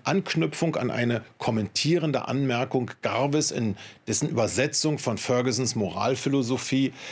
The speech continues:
dem jetzt gleich zu referierenden An-, Einwand selbst angeschlossen. Garves Kritik an Kants Moralphilosophie ist am besten greifbar in seiner Spätschrift mit dem Titel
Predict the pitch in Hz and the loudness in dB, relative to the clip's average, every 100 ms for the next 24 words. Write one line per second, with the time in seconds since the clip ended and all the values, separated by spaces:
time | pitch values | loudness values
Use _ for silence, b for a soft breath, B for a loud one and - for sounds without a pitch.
0 | B 123 131 135 - - 117 131 - - | B 0 2 0 -6 -2 0 0 -4 0
1 | 101 104 143 - b b - 113 120 123 | 2 2 2 -2 b b -2 0 0 0
2 | 104 104 120 120 131 - 113 123 123 123 | 0 0 0 0 -2 -2 0 0 0 0
3 | 117 113 110 123 143 - - - 98 110 | 2 2 2 0 -2 -6 -4 0 0 0
4 | - - - 117 110 104 98 78 - - | -2 -4 -4 0 2 0 -2 -4 -6 -6
5 | _ _ _ _ _ _ _ _ _ _ | _ _ _ _ _ _ _ _ _ _
6 | _ _ _ _ - - - - - - | _ _ _ _ -20 -20 -20 -20 -20 -20
7 | - B B B B B B - 135 180 | -20 B B B B B B -2 2 2
8 | 185 - - 160 - 165 - - B B | 2 0 -2 0 0 0 -4 -12 B B
9 | _ 123 120 - 139 156 - - _ 113 | _ -6 -2 0 0 0 -2 -4 _ -4
10 | 107 107 117 - - 107 98 110 95 - | -2 0 2 0 -2 -2 -2 -2 -4 -2
11 | 123 117 - 113 92 131 - 156 110 104 | 0 0 -2 -4 0 0 2 0 0 0
12 | 117 117 - 123 113 117 110 - - 98 | 0 0 -2 0 0 0 0 -2 0 0
13 | 98 - 117 123 - 117 117 110 - 123 | 2 0 0 -4 -2 0 0 0 0 2
14 | 139 127 | 2 0